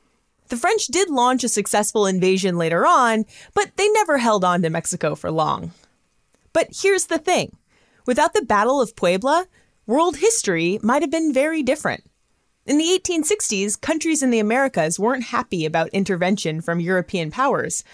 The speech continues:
so Mexico had an ally of sorts in the United States. But while Abraham Lincoln and U S politicians decried that French invasion,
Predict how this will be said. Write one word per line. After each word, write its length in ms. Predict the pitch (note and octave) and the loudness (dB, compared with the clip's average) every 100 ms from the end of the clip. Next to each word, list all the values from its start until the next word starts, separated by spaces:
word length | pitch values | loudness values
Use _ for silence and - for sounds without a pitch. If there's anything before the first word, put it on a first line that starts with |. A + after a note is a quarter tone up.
| - - | -20 -10
so 260 | - D#4 E4 | -2 0 0
Mexico 460 | C#4+ D4+ - D#4+ D#4 | -2 -2 -4 -2 0
had 160 | C#4+ | 0
an 100 | B3 | 0
ally 440 | - F#4+ A3 C3 D3+ | 0 0 2 2 0
of 220 | E3 - | -2 -4
sorts 600 | - A3 B3+ C#4+ - - | -2 0 0 0 -6 -4
in 140 | G#3 | 0
the 80 | A#3 | 2
United 340 | B3+ B3 A#3+ A#3 | 2 0 -2 -4
States. 560 | - C4 - - - _ _ _ _ _ | -2 -2 -2 -6 -6 _ _ _ _ _
But 180 | F#4 - | -2 0
while 280 | E4+ G#4+ A4 | 2 2 2
Abraham 460 | C4+ C#4+ C4+ C4+ A3+ | 0 0 2 2 2
Lincoln 360 | A3 A3+ F3+ F3+ | 0 0 0 0
and 100 | F#3+ | 2
U 180 | A3 A3 | 2 2
S 120 | - | 0
politicians 720 | - G3 F3 G3 - D#3 D#3 | -2 -2 0 -2 -2 -6 -2
decried 600 | F3+ A#3 - C#4+ D4+ F#3+ | -2 -2 0 2 2 0
that 200 | E3+ E3 | -4 -4
French 300 | F3+ F3+ - | -2 -2 -2
invasion, 640 | E3+ E3+ F#3+ E3 D#3 D#3+ | -4 0 0 -2 -6 -8